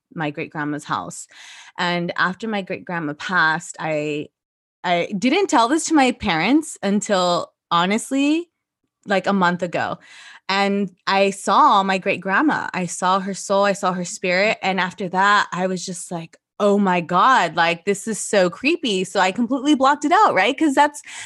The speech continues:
that's what I was conditioned to be fearful of. So at a young age, I knew I could connect with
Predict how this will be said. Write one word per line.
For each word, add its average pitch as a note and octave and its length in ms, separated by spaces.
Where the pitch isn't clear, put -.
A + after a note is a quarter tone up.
that's G3+ 220
what B3 80
I A3+ 80
was A3+ 120
conditioned A3 600
to - 100
be G#3 140
fearful A#3 500
of. A#2 220
So A#3 160
at A3 80
a A3+ 40
young B3 240
age, A#3 180
I F3+ 100
knew F#3 280
I F#3+ 100
could F#3 340
connect F3+ 400
with F3+ 200